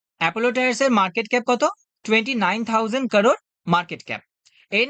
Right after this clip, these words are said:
নিচে যতগুলো কোম্পানি থাকবে এবারে, বাদ বাকি যত কোম্পানি পড়ে আছে, এরা হচ্ছে সবাই স্মল ক্যাপের ভেতরে পড়ে। এখানে কি দেওয়া আছে? আমরা একটু চেক করে নিই। হ্যাঁ, the company that are ranked two five zero and below are known as small cap companies। ঠিক আছে,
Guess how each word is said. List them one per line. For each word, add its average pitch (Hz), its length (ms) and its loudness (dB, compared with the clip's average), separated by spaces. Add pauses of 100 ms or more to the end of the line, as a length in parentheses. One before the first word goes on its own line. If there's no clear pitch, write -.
নিচে 277 260 -4
যতগুলো 240 300 2 (120)
কোম্পানি 208 260 2 (100)
থাকবে 156 280 -2
এবারে, 135 240 2 (440)
বাদ 175 240 2
বাকি 175 240 -4
যত 196 120 0 (120)
কোম্পানি 214 340 2
পড়ে 165 220 2
আছে, 233 120 -2 (160)
এরা 190 140 2
হচ্ছে 208 160 -4 (100)
সবাই 226 160 2 (100)
স্মল 208 280 4
ক্যাপের 233 300 0
ভেতরে 170 300 0
পড়ে। 117 160 -2 (160)
এখানে 214 240 0
কি 233 120 2
দেওয়া 202 180 4
আছে? 240 140 -4
আমরা 202 140 -2
একটু 220 180 -6
চেক 185 180 0
করে 127 200 0
নিই। 113 100 -4 (800)
হ্যাঁ, 160 280 0 (240)
the 185 140 2
company 254 300 -2 (120)
that - 160 0 (260)
are 254 100 0 (180)
ranked 254 260 -2 (180)
two 277 140 -4 (100)
five 220 200 0 (100)
zero 220 180 0 (120)
and 226 100 0 (120)
below 226 220 2 (120)
are 202 180 0
known 202 220 -2
as - 60 -8 (160)
small 160 320 4
cap 143 120 2 (100)
companies। 107 360 -8 (520)
ঠিক 233 180 0
আছে, 262 120 -2